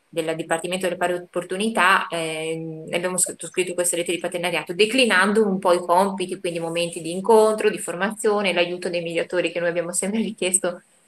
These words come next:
fin da subito, e poi il confronto, quindi dei, dei tavoli.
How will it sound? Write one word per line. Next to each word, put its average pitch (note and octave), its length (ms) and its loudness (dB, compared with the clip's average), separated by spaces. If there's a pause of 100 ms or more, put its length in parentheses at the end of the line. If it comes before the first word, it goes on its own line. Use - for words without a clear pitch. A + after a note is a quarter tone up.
(180)
fin F#3+ 120 0
da G#3 100 2
subito, G#3 840 6 (260)
e C4+ 140 4
poi G3 160 6
il G3 80 4
confronto, G3 640 4
quindi F3+ 260 4
dei, F3+ 320 2
dei F#3 200 4
tavoli. D#3+ 580 2